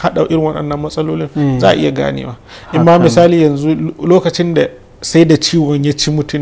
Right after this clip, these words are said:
Speaker 1: ne, ya ci, ya ci. A
Speaker 2: Eh.
Speaker 1: lokaci guda ma ina iya ganewa.
Speaker 2: To.
Speaker 1: Misali, ya zo da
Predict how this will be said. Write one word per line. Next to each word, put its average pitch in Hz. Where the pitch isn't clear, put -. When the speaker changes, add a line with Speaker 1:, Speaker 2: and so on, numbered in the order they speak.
Speaker 1:
ne, 131
ya 139
ci, 147
ya 139
ci. -
A 156
Speaker 2:
Eh. -
Speaker 1:
lokaci 190
guda 165
ma 165
ina 165
iya 143
ganewa. 131
Speaker 2:
To. 180
Speaker 1:
Misali, 165
ya 160
zo 165
da 139